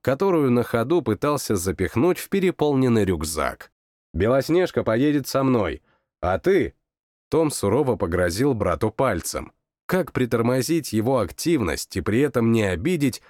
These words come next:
он еще не придумал. При этом Эстер смотрела на него так доверчиво и внимательно,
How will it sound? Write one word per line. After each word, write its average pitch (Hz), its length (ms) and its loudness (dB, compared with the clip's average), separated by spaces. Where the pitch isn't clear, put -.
он 208 180 2
еще 160 320 2
не 131 120 4
придумал. 78 680 0
При 170 140 4
этом 160 380 2
Эстер 139 280 -2
смотрела 143 580 0
на 127 80 2
него 127 320 2
так 131 300 -2
доверчиво 117 640 0
и 104 100 2
внимательно, 98 800 0